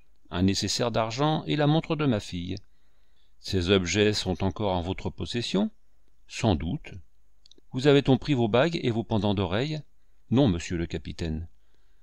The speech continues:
Soyez assez bonne pour me les donner. » « Vous donner quoi ? » « Vos bagues, vos pendants d'oreilles, un nécessaire d'argent, deux montres et une somme de trois cents francs. » Madame Simon se récria vivement. «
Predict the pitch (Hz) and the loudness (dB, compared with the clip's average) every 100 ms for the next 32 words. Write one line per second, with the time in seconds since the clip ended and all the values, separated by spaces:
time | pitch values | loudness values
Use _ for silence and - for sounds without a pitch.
0 | - - - - 151 180 170 147 - 139 | -20 -20 -18 -6 0 4 6 4 2 0
1 | 147 165 131 107 113 151 113 98 87 85 | 0 0 0 2 2 2 2 4 2 0
2 | 90 90 - - - - - 82 80 87 | -2 -6 -14 -20 -20 -20 -18 -12 -6 0
3 | 87 87 98 226 - - - - - - | 0 0 -2 -4 -6 -20 -20 -20 -20 -20
4 | - 151 147 95 104 87 92 104 101 87 | -6 -2 2 2 0 -4 -4 0 0 0
5 | 87 143 185 170 - 156 147 - 110 165 | -2 -2 -4 -8 -2 2 2 0 -2 -2
6 | 156 143 131 117 120 - - - 95 110 | -2 -4 -4 -6 -6 -10 -20 -8 2 6
7 | 127 165 123 113 151 143 104 - 165 165 | 8 6 4 4 2 -2 -4 -4 -2 -2
8 | 156 - 127 - - - - - - - | -4 -4 -6 -8 -18 -20 -20 -20 -20 -18
9 | - 87 90 92 - 143 160 190 - 110 | -8 -4 -2 -2 -2 0 0 0 -2 -2
10 | 107 127 123 139 139 139 113 95 90 | -2 -2 -4 -4 -4 -2 2 2 2